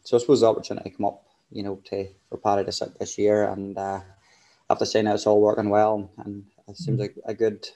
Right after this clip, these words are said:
Speaker 1: uh, atmosphere inside the car.
Speaker 2: Absolutely. And like, I know I spoke to Alistair there a few weeks ago after the circuit, and he says whenever you're sitting in that car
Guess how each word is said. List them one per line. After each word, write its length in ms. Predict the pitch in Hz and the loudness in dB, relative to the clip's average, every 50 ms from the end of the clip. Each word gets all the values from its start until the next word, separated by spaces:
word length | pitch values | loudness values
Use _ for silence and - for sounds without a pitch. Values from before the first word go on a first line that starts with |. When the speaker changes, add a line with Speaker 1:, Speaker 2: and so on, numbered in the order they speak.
| _ - | _ -12
Speaker 1:
uh, 140 | - 101 101 113 | -8 -6 -4 -2
atmosphere 460 | 117 113 - - 101 - - 113 110 | -2 -2 -4 -6 -8 -4 -2 -2 -2
inside 280 | 110 104 - 107 107 104 | -2 -2 -2 -4 -4 -4
the 60 | 101 | -4
car. 380 | - 110 113 120 127 - - _ _ - | -2 0 0 0 -2 -4 -8 _ _ -20
Speaker 2:
Absolutely. 380 | 135 135 _ 160 165 180 139 - - - _ - | -20 -18 _ -12 -10 -10 -10 -10 -14 -16 _ 2
And 80 | 170 165 | 4 4
like, 160 | 170 175 - - - - - 170 - - | 6 4 2 0 -4 0 2 2 2 4
I 60 | 160 | 2
know 200 | 151 190 208 - | 2 4 4 4
I 40 | 147 | 2
spoke 260 | 135 - - 180 175 - | 2 2 0 0 2 4
to 60 | 139 | 6
Alistair 380 | 139 143 147 139 139 - 143 | 6 6 6 4 2 2 4
there 160 | 127 127 123 120 | 4 4 4 4
a 40 | |
few 140 | - 135 123 | 4 2 2
weeks 160 | 131 143 - - | 2 0 -2 0
ago 180 | 123 127 127 | 2 4 4
after 180 | 127 131 - - | 4 2 2 -2
the 60 | 117 - | -2 0
circuit, 340 | - 143 143 139 - - - _ _ _ _ - | 2 2 2 2 0 -4 -10 _ _ _ _ -4
and 80 | - - | 0 2
he 120 | 165 190 | 2 2
says 360 | 175 - 165 147 131 - - - | 4 4 2 2 0 -2 -2 2
whenever 240 | 147 156 165 160 165 | 4 6 6 8 8
you're 180 | 143 143 143 | 8 8 6
sitting 260 | 139 - 170 - - 143 | 6 4 2 0 2 2
in 120 | 135 131 | 4 6
that 260 | 135 135 135 - - | 6 6 4 2 0
car 420 | - 135 131 131 131 127 127 - | 2 4 4 6 4 2 0 -4